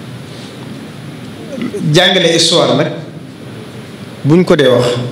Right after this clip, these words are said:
buñ dee, buñ dee jàngale histoire, dafa war a tege ci dëgg ak maandu. "Nahnu naqussu alayka naba'ahum bil haqqi."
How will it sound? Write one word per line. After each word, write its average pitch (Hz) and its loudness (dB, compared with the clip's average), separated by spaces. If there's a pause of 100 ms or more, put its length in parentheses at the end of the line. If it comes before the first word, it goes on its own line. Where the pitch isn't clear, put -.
(140)
buñ 147 6
dee, 156 4
buñ 165 8
dee 160 6
jàngale 156 4
histoire, 120 2
dafa 131 2
war 143 6
a - 0
tege 151 4
ci 143 2 (160)
dëgg 147 4
ak 131 2
maandu. 120 4 (1120)
"Nahnu 160 6
naqussu 156 4
alayka 139 2
naba'ahum 127 2
bil 117 2
haqqi." 110 -2